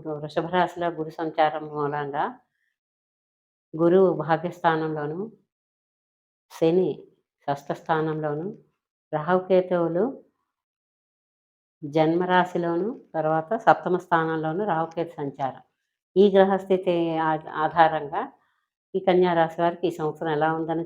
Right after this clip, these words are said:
చూసుకున్నప్పుడు గురు సంచారం మూలంగా గురు వీక్షణ వృషభం నుంచే మనకి పంచమ దృష్టితో గురు వీక్షణ రాశి మీద పడుతున్నాయి కాబట్టి చాలా వరకు మంచి ఫలితాలు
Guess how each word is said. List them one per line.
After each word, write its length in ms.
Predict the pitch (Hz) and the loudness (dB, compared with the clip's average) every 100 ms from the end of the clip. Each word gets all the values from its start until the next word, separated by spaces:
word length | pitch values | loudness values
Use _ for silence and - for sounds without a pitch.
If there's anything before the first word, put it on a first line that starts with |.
| 165 | -8
చూసుకున్నప్పుడు 760 | 147 _ 147 143 139 131 202 - _ _ _ _ _ - | -12 _ -10 -10 -12 -14 -14 -16 _ _ _ _ _ -8
గురు 200 | 151 175 | -2 0
సంచారం 600 | 190 196 185 185 180 175 | 2 2 4 2 2 0
మూలంగా 380 | 160 160 156 170 | 0 0 0 -2
గురు 300 | 165 170 190 | -2 -2 0
వీక్షణ 540 | 190 185 - 165 165 | 2 0 -2 -6 -6
వృషభం 640 | 190 180 151 - 160 180 175 | -6 -8 -10 -10 -10 -6 -4
నుంచే 380 | 165 165 180 156 147 143 147 - | -6 -4 -6 -6 -10 -12 -14 -12
మనకి 440 | 147 143 143 143 135 | -8 -8 -6 -6 -6
పంచమ 420 | - 151 160 175 | -2 -2 -2 -6
దృష్టితో 480 | 170 165 170 165 170 | -6 -6 -8 -4 -4
గురు 260 | 147 156 | -2 -4
వీక్షణ 580 | 165 165 - 165 160 143 | -2 -4 -4 -8 -6 0
రాశి 300 | 143 151 - | 4 4 0
మీద 120 | 170 160 | -4 -2
పడుతున్నాయి 640 | 151 143 - 151 135 139 | -4 -4 -6 -8 -8 -8
కాబట్టి 580 | 143 139 139 - 185 240 _ _ _ _ _ _ _ 170 | -4 -4 -6 -12 -12 -12 _ _ _ _ _ _ _ 8
చాలా 280 | 156 180 180 | 8 8 4
వరకు 260 | 175 175 | 2 0
మంచి 320 | 185 160 156 | 2 2 0
ఫలితాలు 760 | - 175 160 170 156 151 - | -2 0 2 2 4 0 -2